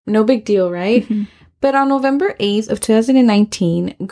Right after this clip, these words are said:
Speaker 1: Gracie had made plans to take food to her son. Pero ella nunca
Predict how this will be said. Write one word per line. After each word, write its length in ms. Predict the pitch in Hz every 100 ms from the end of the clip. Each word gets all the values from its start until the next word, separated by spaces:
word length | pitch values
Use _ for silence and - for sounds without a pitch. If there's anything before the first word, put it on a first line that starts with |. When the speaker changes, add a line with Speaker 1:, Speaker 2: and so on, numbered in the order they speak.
| -
Speaker 1:
Gracie 360 | 262 285 339 349
had 160 | 330
made 240 | 262 269 269
plans 420 | 233 208 214 -
to 80 | 220
take 260 | 233 233
food 320 | - 202 196 -
to 160 | 202
her 120 | 196
son. 400 | 196 - 349 214 - _ _ _ _ _
Pero 200 | 302 294
ella 240 | 277 311 339
nunca 580 | 339 330 339 330 -